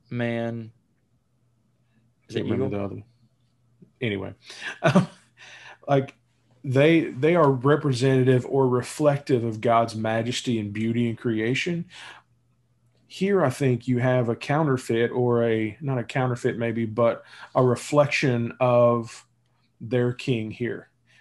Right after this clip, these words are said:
Speaker 2: And so you have a, you have the, the,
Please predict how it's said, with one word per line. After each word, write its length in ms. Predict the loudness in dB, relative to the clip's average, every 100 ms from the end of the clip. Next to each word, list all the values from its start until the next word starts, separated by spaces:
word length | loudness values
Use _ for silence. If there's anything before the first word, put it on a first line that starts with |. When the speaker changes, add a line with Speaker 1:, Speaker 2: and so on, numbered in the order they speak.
| -8
Speaker 2:
And 80 | -4
so 140 | 0
you 180 | 2 2
have 220 | 2 0
a, 80 | -2
you 160 | -2 0
have 500 | 0 0 -2 -6 -16 _ _ -10
the, 360 | -2 -2 -2 -6
the, 480 | -4 -2 0 -2